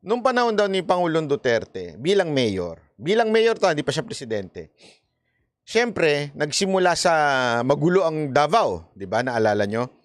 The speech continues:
So, para mabangon sila,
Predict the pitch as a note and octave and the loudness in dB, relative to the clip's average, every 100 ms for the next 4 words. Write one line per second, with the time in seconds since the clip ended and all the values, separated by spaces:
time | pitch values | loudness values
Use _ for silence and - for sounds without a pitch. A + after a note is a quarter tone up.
0 | _ _ _ _ _ _ _ _ _ _ | _ _ _ _ _ _ _ _ _ _
1 | _ _ _ - B3 B3 - _ _ _ | _ _ _ -2 0 0 -6 _ _ _
2 | _ _ G#3+ A#3 A#3+ A3+ - _ _ _ | _ _ 0 2 4 2 0 _ _ _
3 | _ - F#3+ G3+ G#3 G#3 G#3 - F#3 B2 | _ -4 0 2 2 2 -2 0 2 2
4 | G#2+ A2+ | 0 -6